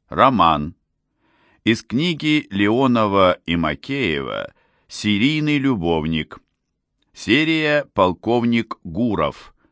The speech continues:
Москва, Эксмо, две тысячи девятнадцатый год.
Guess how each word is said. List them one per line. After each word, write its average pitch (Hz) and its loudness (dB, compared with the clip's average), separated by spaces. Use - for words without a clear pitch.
Москва, 85 2
Эксмо, 76 -4
две 101 0
тысячи 107 -4
девятнадцатый 80 -4
год. 120 -4